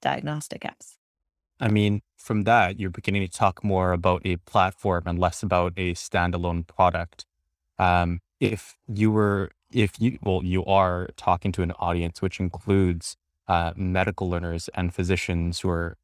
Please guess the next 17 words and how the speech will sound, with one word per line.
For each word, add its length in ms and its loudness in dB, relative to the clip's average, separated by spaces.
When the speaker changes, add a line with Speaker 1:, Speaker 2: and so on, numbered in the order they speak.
Speaker 2:
might 220 0
be 80 -6
interested 540 -4
in 80 0
starting 400 0
their 140 -2
own 120 0
standalone 600 -4
products, 440 -4
would, 280 2
would 200 0
you 160 4
encourage 480 0
them 280 0
to 520 0
think 200 -4
bigger, 420 2